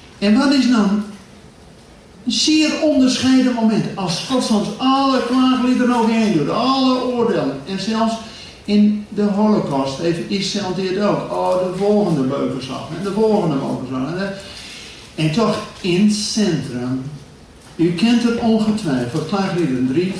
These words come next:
vers tweeëntwintig en drieëntwintig. Wat staat er? Laten we het gewoon lezen. Klaagliederen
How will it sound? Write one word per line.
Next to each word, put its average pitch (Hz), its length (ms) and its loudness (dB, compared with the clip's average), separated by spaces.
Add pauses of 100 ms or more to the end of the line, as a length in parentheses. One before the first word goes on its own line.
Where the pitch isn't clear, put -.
vers - 320 -8
tweeëntwintig 196 840 -4
en 180 220 -6
drieëntwintig. 131 680 0
Wat 127 180 0
staat 170 360 -2
er? 165 60 -2
Laten 139 160 -2
we 120 60 0
het - 80 -8
gewoon 120 280 -2
lezen. 165 240 -2 (880)
Klaagliederen 170 840 2